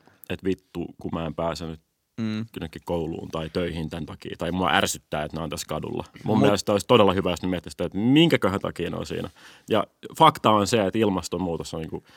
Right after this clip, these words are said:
Speaker 1: iso juttu, ja se ei ole mikään mielipidekysymys.
Speaker 2: Tosta voi olla just montaa mieltä ja silleen, että mäkään en ota mitään kantaa. Mulla ei ollut, ä, ennen tätä selitystä hirveästi tietoa siitä, mikä on Elokapina ja mitä ne ajaa tuolla asiallaan, mut tota,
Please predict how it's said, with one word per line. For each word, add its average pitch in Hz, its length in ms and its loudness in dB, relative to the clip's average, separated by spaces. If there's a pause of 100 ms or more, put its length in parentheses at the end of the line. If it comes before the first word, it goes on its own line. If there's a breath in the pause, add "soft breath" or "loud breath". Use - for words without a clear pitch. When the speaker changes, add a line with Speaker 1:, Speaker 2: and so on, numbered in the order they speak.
(160 soft breath)
Speaker 1:
iso 117 220 2
juttu, 92 280 -2
ja 87 80 -6
se 107 100 2
ei 98 100 2
ole 92 80 -2
mikään 92 280 -2
mielipidekysymys. - 960 -6 (460 loud breath)
Speaker 2:
Tosta 131 260 2
voi 127 140 6
olla 123 180 4
just 120 180 -2
montaa 113 420 2
mieltä 107 360 0
ja 104 120 0
silleen, 101 280 -2
että 104 120 -4
mäkään 104 240 0
en 104 80 -4
ota 104 140 -2
mitään 101 340 0
kantaa. 101 420 -2
Mulla 98 280 -2
ei 101 100 2
ollut, 104 340 0 (440)
ä, - 240 -2
ennen 113 240 -2
tätä 107 200 -4
selitystä 107 500 -4
hirveästi 101 400 -6
tietoa 110 440 2
siitä, 101 200 -4
mikä 104 160 -4
on 104 100 2
Elokapina 101 480 -2
ja 98 60 -2
mitä 101 200 -4
ne 101 140 -2
ajaa 107 420 4 (600 loud breath)
tuolla 127 200 4
asiallaan, 120 760 4
mut 117 220 -2
tota, 117 400 4